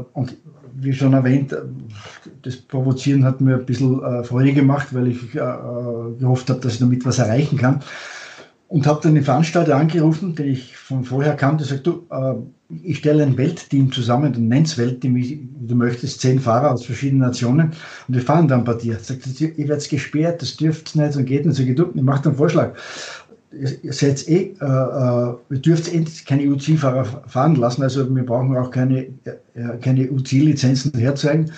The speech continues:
Wir heißen einfach, jeder kriegt einen anderen Namen und wir fahren.“ Äh, die Namen haben wir dann nicht geändert,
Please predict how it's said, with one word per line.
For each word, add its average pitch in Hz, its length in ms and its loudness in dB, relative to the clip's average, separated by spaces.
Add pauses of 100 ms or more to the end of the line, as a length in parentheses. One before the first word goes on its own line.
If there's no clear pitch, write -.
(180)
Wir 120 100 -2
heißen 135 260 2
einfach, 131 480 0
jeder 139 220 0
kriegt 139 220 -2
einen 151 100 -8
anderen 131 240 0
Namen 127 300 2
und 120 40 -2
wir 123 120 -2
fahren.“ 101 400 -6 (880)
Äh, 117 280 -2
die 131 80 2
Namen 135 300 4
haben 135 100 6
wir 135 60 4
dann 131 140 4
nicht 131 180 2
geändert, 147 420 2